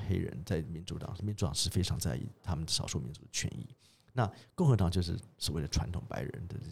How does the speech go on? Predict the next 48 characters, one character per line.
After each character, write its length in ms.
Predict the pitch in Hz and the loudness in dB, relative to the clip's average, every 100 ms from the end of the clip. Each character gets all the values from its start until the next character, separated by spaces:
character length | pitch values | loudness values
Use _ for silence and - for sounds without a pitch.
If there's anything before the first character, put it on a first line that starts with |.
| - | -14
美 160 | 92 - | -12 -8
国 220 | - 90 | -6 -4
传 200 | - - | -2 0
统 120 | 92 - | 0 -2
价 240 | - 82 107 | -4 -4 -6
值， 180 | - - - | -10 -14 -12
哦， 140 | - - - - _ | -10 -12 -14 -20 _
这 120 | - | 2
东 160 | 110 110 | 6 6
西， 140 | 123 | 6
这 160 | 110 - | 4 4
两 140 | 110 76 | 2 0
个， 100 | 73 | 0
所 140 | 120 | 2
以 20 | |
这 120 | 117 | 4
两 160 | 131 82 | 4 4
个 60 | 95 | 2
政 180 | - | 2
党 180 | 85 62 | 2 -2
的 160 | - - - _ _ | -6 -10 -14 _ _
理 100 | - - | -16 -12
念 120 | 101 | -2
是 120 | - | -2
不 120 | - 98 | 0 0
同 180 | - - - | -2 -4 -16
的， 60 | - _ _ - | -20 _ _ -12
也 100 | - | 0
是 120 | 104 165 | 6 8
因 20 | |
为 60 | |
这 100 | 151 | 10
样 100 | 151 | 10
理 120 | 104 85 | 8 8
念， 200 | 110 92 - - | 8 8 2 -8
所 140 | - 120 | 4 6
以 100 | 104 | 8
像 240 | - 113 | 6 6
川 240 | 107 123 127 | 6 6 8
普 180 | - 90 | 6 4
是 240 | - 76 - - _ _ | 4 2 -2 -14 _ _
共 100 | 87 | -6
和 120 | 82 | -4
党， 120 | - - - - _ | -4 -6 -12 -20 _
所 160 | - 98 | 2 4
以 20 | |
他 100 | |
的， 80 | 107 | 6